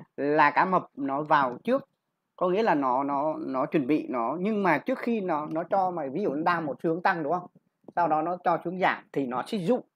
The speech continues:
nó sẽ cho tăng lên trước, rồi sau đó nó mới cho đảo chiều xuống. Chứ không phải là, ừ, ừ, có một cái nến, ừ, gọi là với là cái volume nó cực lớn ấy, mà mình vào luôn ngay ở cái đó sell luôn. Bởi vì nếu mà vào luôn ấy,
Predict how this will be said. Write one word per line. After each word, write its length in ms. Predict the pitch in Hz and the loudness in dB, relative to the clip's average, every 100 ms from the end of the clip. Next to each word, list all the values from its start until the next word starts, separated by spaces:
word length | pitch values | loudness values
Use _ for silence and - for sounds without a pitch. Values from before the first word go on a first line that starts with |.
| - - - - - | -14 -14 -16 -20 -6
nó 160 | 143 165 | 0 0
sẽ 220 | - 165 170 | 2 0 6
cho 180 | 220 196 - | 6 8 6
tăng 200 | 214 190 | 6 6
lên 180 | 185 | 2
trước, 260 | 165 254 - _ _ _ - | 2 -2 -2 _ _ _ -4
rồi 140 | 127 | -4
sau 220 | - 160 | 0 2
đó 140 | 143 139 | 2 0
nó 120 | 147 | -2
mới 120 | 170 | -2
cho 120 | 170 139 | 0 0
đảo 160 | 113 - | -2 -4
chiều 140 | 117 | -8
xuống. 280 | - 139 311 - _ - | -4 -6 -6 -14 _ -10
Chứ 80 | |
không 260 | 247 302 277 | -4 -4 -4
phải 340 | - 170 107 | 0 2 2
là, 440 | 123 135 135 120 104 _ - - _ _ | 0 -2 0 -2 -6 _ -20 -20 _ _
ừ, 80 | 127 127 - | -8 -8 -10
ừ, 80 | 139 131 - | -14 -14 -2
có 160 | 143 | 0
một 140 | 170 175 | 0 -2
cái 120 | 196 190 | -2 2
nến, 240 | 165 170 226 233 143 | 4 2 -2 -10 -10
ừ, 220 | 190 165 147 | -8 -6 -4
gọi 160 | 135 110 | -4 -4
là 160 | 123 117 | -4 -4
với 180 | 139 | -2
là 120 | 170 139 | -2 -4
cái 180 | 185 | -4
volume 340 | 165 220 226 190 | -4 -2 -2 -4
nó 140 | 175 175 _ - | -8 -10 _ -4
cực 220 | 160 - | -4 0
lớn 180 | 151 185 | 0 0
ấy, 100 | 269 _ _ _ - | -6 _ _ _ -2
mà 120 | 147 | 2
mình 260 | 160 147 | 2 2
vào 380 | 139 175 165 156 | 4 4 4 2
luôn 320 | 185 247 233 | 0 -2 -2
ngay 240 | 226 220 196 | 0 2 2
ở 60 | 139 | 0
cái 100 | 180 | 2
đó 160 | 160 | 2
sell 340 | 190 240 220 208 | 2 2 4 4
luôn. 240 | 208 202 - _ _ | 4 2 -6 _ _
Bởi 140 | - 175 | 2 6
vì 400 | 208 202 180 156 | 10 10 8 4
nếu 220 | 151 175 | 4 4
mà 100 | 240 | 6
vào 240 | 180 185 180 | 8 8 8
luôn 200 | 220 240 | 6 6
ấy, 160 | 285 | 4